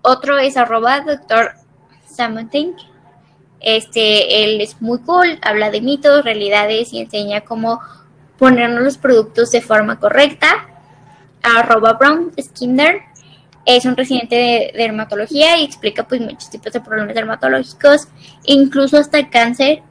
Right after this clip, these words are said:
de una forma muy sencilla y enfocada a pieles oscuras. Arroba R E guion bajo issue. Hace recomendaciones honestas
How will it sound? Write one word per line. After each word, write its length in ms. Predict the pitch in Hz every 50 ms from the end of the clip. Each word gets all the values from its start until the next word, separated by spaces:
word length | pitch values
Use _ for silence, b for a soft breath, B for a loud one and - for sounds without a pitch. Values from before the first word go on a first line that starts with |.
| _ -
de 440 | 240 262 247 247 240 240 233 233 226 - _ _ _ _ _ _ _ _ _ _ -
una 200 | 285 277 311 330
forma 260 | 339 359 359 359 359
muy 280 | 359 359 320 285 285 294
sencilla 440 | 294 302 302 294 - 262 240 247 254
y 140 | 254 247 247
enfocada 600 | 240 240 240 233 - - 208 208 208 220 - - -
a 360 | - 220 220 220 214 214 - - - 190
pieles 360 | 196 233 220 214 208 214 226
oscuras. 640 | 226 214 _ - - - 220 196 - - - - _ _ _ _ _ _ _ _ _ _ _ _ _ -
Arroba 960 | - 240 240 233 233 220 220 214 220 233 240 247 254 262 269 - - - - _ _ _ _ _ - - - - -
R 200 | 220 220 214 - - -
E 180 | 226 226 220 - - _ _ _ _ _ _ _
guion 180 | - 233 226 214
bajo 240 | 202 - - 208
issue. 440 | 214 240 269 302 - 320 330 415 440 - - b b b b b b b
Hace 240 | - 240 233 247 269
recomendaciones 840 | 247 277 269 285 277 277 269 240 220 220 - 226 220 220 220 240 -
honestas 640 | 262 240 226 220 233 - - 262 262 294 294 -